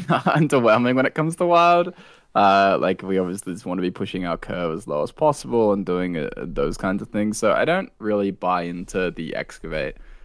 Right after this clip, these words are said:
in the, um, in Rogue. And I also don't think the payoff is that suited.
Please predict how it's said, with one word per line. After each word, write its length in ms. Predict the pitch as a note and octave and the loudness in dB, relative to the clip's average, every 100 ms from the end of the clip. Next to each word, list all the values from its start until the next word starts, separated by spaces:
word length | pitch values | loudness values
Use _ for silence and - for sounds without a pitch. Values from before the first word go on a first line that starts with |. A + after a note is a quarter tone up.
| - - - - | -20 -20 -20 -10
in 240 | E2 E2+ D#2+ | -4 -2 -2
the, 220 | D#2 D#2 | -2 -4
um, 460 | D#2 D2 C#2+ C2+ - _ _ _ _ _ - - - - - - - F#2+ | -4 -4 -6 -10 -14 _ _ _ _ _ -20 -20 -18 -20 -20 -20 -8 -4
in 180 | F#2 | -2
Rogue. 340 | D#2+ F2+ F2 - | 0 2 2 2
And 80 | D3+ | 2
I 40 | |
also 180 | G#3 D#4+ | 4 4
don't 160 | F4 D4 | 2 4
think 160 | C4+ | 2
the 80 | E3+ | 0
payoff 560 | - - G#2+ A2 G#2 G#2 | 0 2 4 6 4 0
is 120 | G2 | 0
that 200 | G2 F#2+ | 0 0
suited. 480 | - E2+ E2+ D#2 | -2 -2 0 0